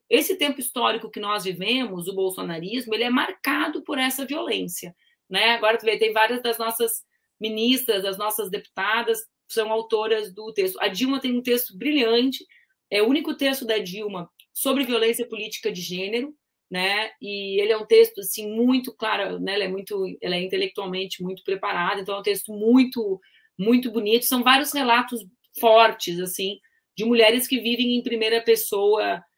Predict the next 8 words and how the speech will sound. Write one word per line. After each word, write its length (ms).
ah, 380
a, 640
a 100
violência 600
da 100
política 460
no 100
Brasil. 520